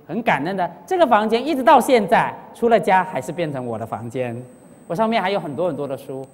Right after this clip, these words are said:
好，我要讲呢，奎因老法师他一生呢就常常诵《法华经》。他亲自就跟我讲：“新红师啊，你喜欢什么经啊？”我说：“师父，我喜欢很多很多的经啊。”他就问我：“你喜不喜欢法华经啊？”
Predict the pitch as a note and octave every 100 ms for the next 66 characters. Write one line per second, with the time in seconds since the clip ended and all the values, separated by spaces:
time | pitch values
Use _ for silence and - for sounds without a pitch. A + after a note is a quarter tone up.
0 | _ _ _ D#3+ E3 C4+ C#4+ F#3 D#3 D3
1 | - - - F#3 B3 C4+ A#3 A3 F3+ C#3
2 | E3 D#3+ F#3+ A3 A3 G#3+ G#3 F#3+ F#3+ -
3 | - - D3+ D#3+ E3+ D3+ C3+ D3 D3 C3
4 | G2+ G#2+ C#3 C#3+ C#3 - _ _ C#4 D#4+
5 | D#4 C4+ B3+ A#3 A#3 F3+ A2+ - - -
6 | _ _ _ _ _ _ _ _ - A#3
7 | G#3+ G#3 F#3+ E3+ E3 F3+ G3+ - D#3 F3
8 | C3+ C3+ D#3 D#3+ D3 C#3+ - - - B2+
9 | C#3+ C#3+ - A3 A3+ G3 G#3+ D3 E3 E3+
10 | C3+ - D4+ F#3+ C3 C3+ C3+ B2 C3+ B2+
11 | - - _ D4 D#4 C#4 G#3+ C3 - -
12 | E4 E4+ G3+ D4+ A3 D#3+ F3 C#3+ A2 B2+
13 | - F3+ E3+